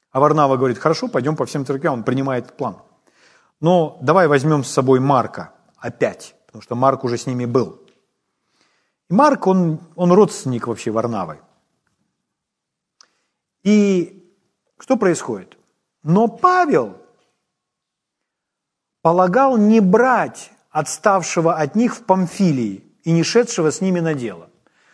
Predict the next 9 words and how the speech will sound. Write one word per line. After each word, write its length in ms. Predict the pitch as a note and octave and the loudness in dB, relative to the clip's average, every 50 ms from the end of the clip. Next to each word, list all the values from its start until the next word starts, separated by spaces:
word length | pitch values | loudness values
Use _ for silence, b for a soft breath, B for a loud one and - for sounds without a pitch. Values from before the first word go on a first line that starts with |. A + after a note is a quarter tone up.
| _ _ _ | _ _ _
То 120 | - F3 F3+ | 0 2 2
есть 400 | G3 F3+ E3+ - - - - F#3 | 2 2 -2 -8 -14 -16 -8 -2
Марк — 360 | G#3 C4+ D#4 D#4+ D4+ - G3 | 0 2 2 2 0 -2 -4
это 160 | F3 E3 E3+ | -4 -4 -4
человек, 520 | E3+ - G3+ G3+ A3 B3 D#4 E4 D#4+ - | -4 0 0 0 2 0 0 -2 -4 -4
который, 580 | - F3+ D#3 - A#3 G#3+ G#3 G#3 G3+ F3+ E3 - | -6 -6 -4 -2 0 0 0 0 -2 -6 -12 -16
молодой 380 | - A#3+ C#4 D4+ C#4 A3+ F#3 E3 | -16 -12 -8 -4 -2 0 0 0
парень, 340 | - D4 D#4 D#4 D4+ C4+ A3+ | 0 -2 -4 -4 -4 -6 -6
который 460 | G3+ F#3+ D#3+ G#3+ G3 G3 F#3+ G3 G3 | -6 -6 -4 -4 -2 -2 -4 -6 -8